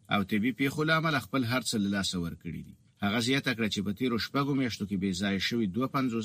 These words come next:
زره او شپږ نوي کورنیو ته رسیدنه شوي او د سروې بهیر د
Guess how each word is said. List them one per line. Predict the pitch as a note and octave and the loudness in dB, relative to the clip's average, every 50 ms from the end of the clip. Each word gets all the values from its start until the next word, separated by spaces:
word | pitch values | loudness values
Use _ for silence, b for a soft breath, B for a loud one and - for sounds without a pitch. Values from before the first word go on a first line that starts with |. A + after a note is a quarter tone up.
| A2 C#3+ | 0 0
زره | D3+ E3 | 0 0
او | D#3+ - - | 0 -2 -2
شپږ | - C#3+ D3 C3 C#3 | -2 0 0 2 2
نوي | C3 A#2+ A2 G2+ - | 2 2 0 0 0
کورنیو | G#2+ G#2 G2+ G#2 G2+ A#2+ B2+ C3 B2 | 0 2 2 2 2 0 0 -2 -2
ته | - G2+ F2+ | -2 -2 0
رسیدنه | F2+ - - F2+ D#2+ D#2+ F#2 E2+ D#2+ D2+ | 0 0 -2 -2 -2 -2 -4 -4 -4 -4
شوي | - - - - - - - _ _ - A#2 | -6 -6 -8 -10 -14 -18 -20 _ _ -2 0
او | A2 | 2
د | G2 G#2 G#2 - | 2 2 2 2
سروې | A#2 A2+ A#2 B2 C#3 C3 A#2 | 2 2 2 2 2 2 2
بهیر | A2+ G#2+ B2 B2+ A#2 | 2 2 2 0 0
د | A2+ | 2